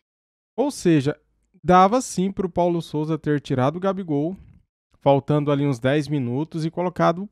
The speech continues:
Pedro, né, cara? Ele não queria tirar os outros, né? Porque Everton Ribeiro, Arrascaeta, tava jogando muito bem, né? Aí ele não queria tirar esses caras, né?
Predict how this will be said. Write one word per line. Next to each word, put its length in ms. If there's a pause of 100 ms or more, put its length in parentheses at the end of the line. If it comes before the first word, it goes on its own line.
Pedro, 320
né, 160
cara? 300 (280)
Ele 220
não 160
queria 380
tirar 260
os 160
outros, 400
né? 260
Porque 400 (480)
Everton 360
Ribeiro, 360
Arrascaeta, 800
tava 240
jogando 320
muito 300
bem, 260
né? 160 (640)
Aí 260
ele 160
não 220
queria 360
tirar 240
esses 240
caras, 360
né? 100